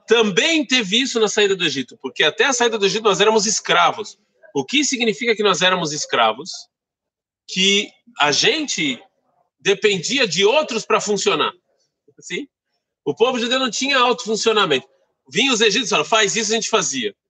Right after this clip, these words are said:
"Faz isso". O povo judeu não tinha liberdade. Quando a gente sai do Egito, é igual o Shabat.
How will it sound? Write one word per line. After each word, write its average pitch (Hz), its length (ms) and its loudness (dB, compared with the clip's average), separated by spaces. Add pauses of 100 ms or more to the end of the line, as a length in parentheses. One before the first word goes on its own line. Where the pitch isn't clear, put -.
(180)
"Faz 190 220 0
isso". 190 140 -6 (380)
O 135 100 -6
povo 233 240 0
judeu 220 260 0
não 240 140 -2
tinha 277 220 -4
liberdade. 151 720 0 (720)
Quando 294 260 2
a 269 40 2
gente 220 240 -2
sai 262 300 0
do 254 80 -2
Egito, 277 680 -2 (400)
é 160 100 2
igual 190 280 0
o 302 60 -2
Shabat. 294 420 -2